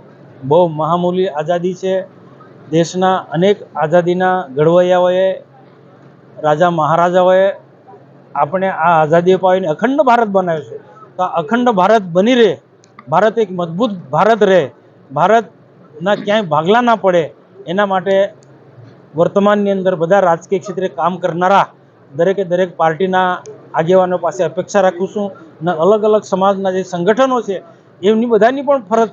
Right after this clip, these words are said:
છે કે આપણો ભારત અખંડ રહે, ભારત ક્યાંય તૂટે ના અને ભાગલાવાદી પરિબળોથી આપણે સૌ દૂર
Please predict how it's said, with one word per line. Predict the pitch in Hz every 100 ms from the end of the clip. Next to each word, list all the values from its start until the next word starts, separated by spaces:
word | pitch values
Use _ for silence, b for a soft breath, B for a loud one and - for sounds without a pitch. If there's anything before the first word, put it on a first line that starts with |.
| -
છે | 175 - _ _
કે | 185
આપણો | 185 196 196 135
ભારત | 165 214 - -
અખંડ | 156 202 214 214
રહે, | 220 220 - - - - 135
ભારત | 160 196 202
ક્યાંય | 196 190
તૂટે | 180 190 220
ના | 220 240
અને | 170 185 143
ભાગલાવાદી | 160 254 262 233 220
પરિબળોથી | 214 214 202 202 170 185
આપણે | 190
સૌ | 175 190
દૂર | 165 202